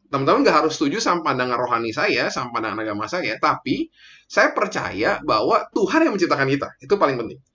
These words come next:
Nah, kalau kita sebagai ciptaan nggak tahu yang mencipta,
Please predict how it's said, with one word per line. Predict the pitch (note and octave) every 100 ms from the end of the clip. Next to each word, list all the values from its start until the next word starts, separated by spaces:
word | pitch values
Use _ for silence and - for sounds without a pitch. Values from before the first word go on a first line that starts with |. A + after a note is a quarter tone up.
| _ _ - _
Nah, | F3+ G3+
kalau | G#3 G#3+ A3 G#3+
kita | - C5 - C3+ B2 B3
sebagai | - F#3 D#3 C#3 C#3
ciptaan | C#3 C#3+ - D#3+ D3 D3
nggak | D#3+ -
tahu | D4 D#4+ A#3+ D#3
yang | D3 C#3
mencipta, | C3+ C3+ F#3+ - A#2+